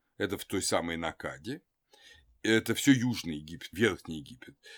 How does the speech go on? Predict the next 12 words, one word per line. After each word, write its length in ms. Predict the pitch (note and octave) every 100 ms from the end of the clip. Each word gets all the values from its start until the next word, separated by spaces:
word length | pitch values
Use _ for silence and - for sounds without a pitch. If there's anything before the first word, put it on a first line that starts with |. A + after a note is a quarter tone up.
| - -
и 640 | C#3 C#3 B2+ A#2 G#2+ G#2 G2
в 160 | F#2+
Иеранкополисе 1500 | A#2 B2 B2+ A#2 A2 G2+ - B2 A#2 - C3 A#2 A2 - C#3 - -
возникают 800 | C3 G#2 A2+ A#2+ D#3+ E3 E3 C#3+
большие 480 | G2 A#2+ - C3 A#2
кладбища, 840 | - G#2 F2 D2+ F#2+ - D3+ D#3+ - -
царские 560 | C3 G#2+ - - C#3
кладбища, 520 | G2 E2+ D#2+ D#2+ -
как 220 | - A2 A#2
их 120 | -
называют 520 | B2+ C3+ C3+ C3+ A#2+
сейчас. 500 | - B2+ - A#2+